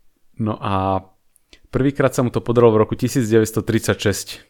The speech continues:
vytvoriť na takomto, na takomto králičom fúziku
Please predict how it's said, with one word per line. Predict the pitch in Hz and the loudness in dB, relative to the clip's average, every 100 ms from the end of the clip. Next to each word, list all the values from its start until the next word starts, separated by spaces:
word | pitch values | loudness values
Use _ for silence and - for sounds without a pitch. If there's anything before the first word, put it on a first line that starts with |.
| _ _ _ _ - 101 95 98 | _ _ _ _ -14 -10 -8 -10
vytvoriť | 101 104 107 101 98 | -8 -8 -2 0 0
na | 98 | 0
takomto, | 98 - 95 101 95 95 _ _ _ _ | -2 -4 -4 0 -2 -2 _ _ _ _
na | - | -16
takomto | 98 101 101 98 | -10 -6 -6 -6
králičom | - 101 98 101 104 | -2 0 0 -2 -4
fúziku | 95 107 101 104 - 113 | -4 -4 -4 -4 -6 -8